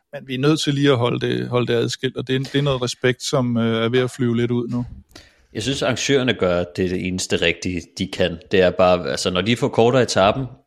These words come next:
Speaker 2: øh, det betyder, at der, der kommer ikke T V ind til mål. De, de har spottet, hvor, øh, synderne, de, de står og,
Speaker 1: Mm.
Speaker 2: og gerne vil ødelægge det. Øhm, så korter man det fra, de får ikke noget T V-tid, øh, og, og nogle af dem bliver anholdt, fordi politiet, øh, er til stede.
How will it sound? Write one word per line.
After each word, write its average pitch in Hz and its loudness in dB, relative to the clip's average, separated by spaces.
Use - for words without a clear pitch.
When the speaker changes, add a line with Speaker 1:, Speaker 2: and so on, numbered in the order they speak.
Speaker 2:
øh, 87 -2
det 107 -2
betyder, 104 0
at - -6
der, 95 0
der - -6
kommer 113 0
ikke 110 -4
T - -4
V 98 0
ind 92 2
til - -4
mål. 95 -2
De, 92 -6
de 98 -6
har 101 2
spottet, 95 0
hvor, 90 -2
øh, 85 -2
synderne, 98 -2
de, 90 -4
de 87 -10
står 123 2
og, 92 0
Speaker 1:
Mm. 90 -4
Speaker 2:
og 104 -2
gerne 95 0
vil 98 2
ødelægge 131 2
det. 110 -2
Øhm, 90 2
så - -2
korter 104 4
man 92 2
det 107 2
fra, 123 0
de 110 -4
får 95 0
ikke 92 0
noget 92 -2
T - -2
V-tid, 117 -2
øh, 90 2
og, 80 -4
og 90 -2
nogle 95 0
af 90 2
dem 90 -6
bliver 90 -2
anholdt, 92 -2
fordi 92 -4
politiet, 90 -2
øh, 85 -4
er 87 -2
til - -8
stede. 92 -2